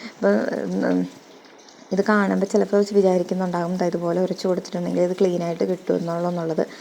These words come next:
അപ്പോൾ ഇത് നല്ല കണ്ണാടി പോലെയാണ്, നമുക്ക് തിളക്കം നന്നായിട്ട് നമ്മുടെ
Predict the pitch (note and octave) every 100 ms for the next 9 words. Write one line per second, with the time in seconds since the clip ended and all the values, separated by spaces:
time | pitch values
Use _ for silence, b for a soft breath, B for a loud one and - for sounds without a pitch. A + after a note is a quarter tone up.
0 | B B - G3+ G#3+ G#3+ A3 G3 F#3+ F#3+
1 | G#3 A#3+ G#3 F#3+ F3+ F3 F3+ - F3+ F3
2 | - - G3 F#3 F3+ F3+ F#3+ F#3